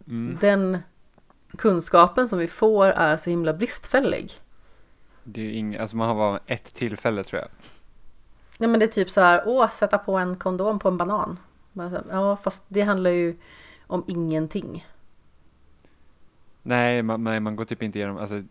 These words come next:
Speaker 1: väldigt lite sexualkunskap i skolan.
Speaker 2: Ja, alltså det borde
Speaker 1: Eh,
Speaker 2: vara
Speaker 1: och sen en
Speaker 2: mer av det här liksom med,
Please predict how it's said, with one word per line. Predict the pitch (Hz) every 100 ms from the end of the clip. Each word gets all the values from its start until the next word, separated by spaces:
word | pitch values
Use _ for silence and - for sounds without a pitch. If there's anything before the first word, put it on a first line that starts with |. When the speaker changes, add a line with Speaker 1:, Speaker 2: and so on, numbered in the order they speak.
| _
Speaker 1:
väldigt | - 123 107 113 104 120
lite | 113 107
sexualkunskap | 110 101 101 101 101 107
i | 98
skolan. | - 107 101 - _ -
Speaker 2:
Ja, | 190 202 208 208
alltså | 196 190
det | 190
borde | 196
Speaker 1:
Eh, | 185
Speaker 2:
vara | 190
Speaker 1:
och | 185
sen | 196
en | 220
Speaker 2:
mer | 247 233 220 214 - - - - - -
av | 202 185 175
det | 175
här | 180 165 156
liksom | 160 165 160
med, | 160 160